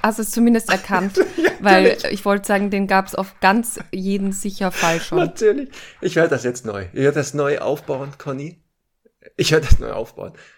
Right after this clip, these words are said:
Speaker 2: Also außer neuen Witzen, ich habe natürlich noch tonnenweise Material, wird jetzt aber auch immer mal wieder ein Witz nochmal auftauchen im anderen Kontext,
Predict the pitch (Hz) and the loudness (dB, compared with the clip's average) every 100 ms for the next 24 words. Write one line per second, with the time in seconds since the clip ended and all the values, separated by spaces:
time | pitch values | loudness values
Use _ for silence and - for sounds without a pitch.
0 | _ _ _ - 117 110 123 156 147 113 | _ _ _ -6 -4 -2 0 0 0 2
1 | 127 143 156 175 - 175 254 - 113 85 | 0 0 -2 -6 -6 -10 -12 -10 -8 -8
2 | - 95 - - 117 104 98 104 101 92 | -8 -10 -10 -2 -2 -2 -6 -8 -10 -10
3 | 98 95 127 - - 135 147 139 139 165 | -10 -8 -6 -8 -10 -8 -6 -4 -4 -6
4 | 147 131 123 139 233 - 113 104 151 - | -8 -8 -8 -10 -10 -10 -10 -8 -10 -10
5 | - _ _ _ _ - 151 208 220 107 | -16 _ _ _ _ -16 -10 -10 -8 -10
6 | - - - - 101 113 117 117 123 123 | -10 -10 -10 -8 -8 -8 -8 -8 -8 -6
7 | 160 120 92 | -6 -4 -6